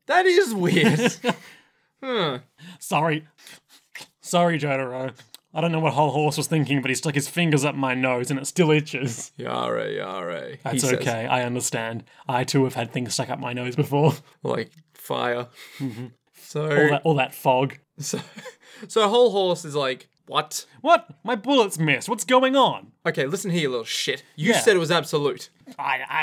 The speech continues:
Speaker 2: I, I don't know. This has never happened before. My,
Speaker 1: Okay.
Speaker 2: my predictions always come true.
Speaker 1: Give me that book. We did not misinterpret this. I know
Speaker 2: Let,
Speaker 1: we
Speaker 2: let me
Speaker 1: didn't.
Speaker 2: just hold this up in front of my face and check this out.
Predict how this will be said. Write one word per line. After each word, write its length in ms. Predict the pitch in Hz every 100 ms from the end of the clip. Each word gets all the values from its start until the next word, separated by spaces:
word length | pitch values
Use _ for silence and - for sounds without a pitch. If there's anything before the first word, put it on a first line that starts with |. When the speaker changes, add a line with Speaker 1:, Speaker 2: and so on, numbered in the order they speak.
| 147 139 135 _
Speaker 2:
I, 60 | 139
I 20 |
don't 140 | 135 160
know. 200 | 262 277
This 160 | 135 123
has 100 | 143
never 200 | 151 165
happened 360 | 151 269 156
before. 520 | 127 101 113 107 120 127
My, 160 | 170
Speaker 1:
Okay. 60 | 170
Speaker 2:
my 120 | 180
predictions 480 | 147 208 220 247 240
always 320 | 302 320 196
come 260 | - 143 117
true. 320 | 123 117 104 -
Speaker 1:
Give 80 |
me 80 | 202
that 200 | 185 151
book. 240 | 170 147 -
We 100 | 175
did 200 | 147 143
not 200 | 165 175
misinterpret 680 | 165 165 160 147 147 135 127
this. 120 | -
I 80 | -
know 140 | 131 175
Speaker 2:
Let, 140 | 190
Speaker 1:
we 80 | 135
Speaker 2:
let 240 | 135 269 277
me 80 |
Speaker 1:
didn't. 120 | 196 180
Speaker 2:
just 100 | 135
hold 300 | 165 170 160
this 200 | 156 127
up 220 | 160 156
in 100 | 139
front 300 | - 160 151
of 60 | 143
my 180 | 135
face 420 | 127 180 170 127 -
and 140 | 139
check 240 | 165 160
this 180 | - 139
out. 420 | 165 160 120 -